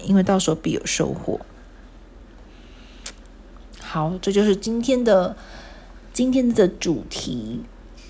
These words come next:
觉得上帝给我们启示了什么事呢？嗯，我们要，我觉得要更花多点时间来灵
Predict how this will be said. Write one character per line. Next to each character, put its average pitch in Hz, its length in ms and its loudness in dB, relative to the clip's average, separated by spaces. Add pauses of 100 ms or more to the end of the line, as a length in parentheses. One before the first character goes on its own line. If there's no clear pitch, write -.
(1600)
觉 214 160 4
得 202 140 6
上 233 320 8
帝 240 100 0
给 226 140 0
我 208 60 4
们 185 120 2
启 240 240 0
示 240 160 -2
了 196 140 4
什 - 160 -2
么 117 140 -8
事 - 400 -6
呢？ 190 540 -4 (1080)
嗯， 143 300 -2 (2500)
我 - 80 -4
们 185 220 2
要， 196 260 4 (1300)
我 175 100 -2
觉 180 160 -2
得 185 160 0
要 190 160 2
更 185 240 -4
花 170 220 -2
多 160 180 -4
点 - 240 -8
时 - 140 -4
间 - 400 -6
来 - 240 -10
灵 101 180 -12